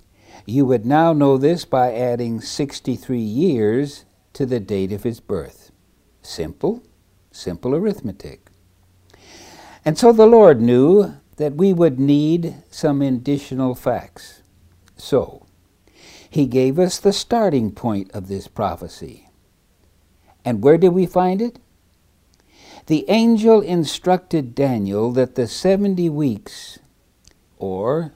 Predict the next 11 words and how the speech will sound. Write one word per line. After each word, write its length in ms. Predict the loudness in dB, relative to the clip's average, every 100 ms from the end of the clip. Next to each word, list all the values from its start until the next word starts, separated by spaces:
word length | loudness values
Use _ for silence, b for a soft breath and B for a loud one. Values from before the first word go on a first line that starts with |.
| _ -16
the 100 | -14
four 340 | -4 -2 -2
hundred 300 | -4 -6 -6
ninety 320 | -4 -4 -4
year 240 | -4 -4 -6
period, 640 | -8 -10 -8 -6 -6 -8 -12 b b
was 480 | -12 0 4 4 2
to 120 | 0 2
begin, 880 | 2 0 0 -2 -4 -10 -16 -20 -20 _ _ _ _
notice 400 | -6 -2 -2 -6
now, 460 | -10 -12 -12 -16